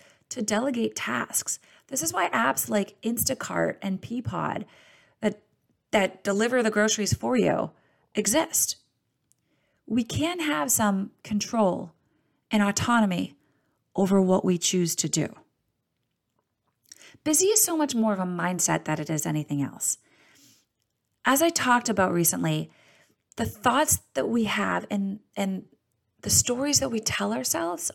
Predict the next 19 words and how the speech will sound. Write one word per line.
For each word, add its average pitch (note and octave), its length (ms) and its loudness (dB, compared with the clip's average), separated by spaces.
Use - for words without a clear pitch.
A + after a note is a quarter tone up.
over A3+ 340 0
and A3+ 180 0
over G3 340 -2
again D4 380 -4
become E4+ 380 0
our B3+ 140 6
reality. G3 680 2
They A#3+ 60 -4
become D#4 360 -2
who D#4 140 2
we A3+ 140 6
are, - 340 -2
right? G#3+ 260 2
So - 160 -4
if D4 100 -2
you C#4+ 80 0
keep F#4+ 280 -2
telling C#4 500 0
yourself F3+ 580 0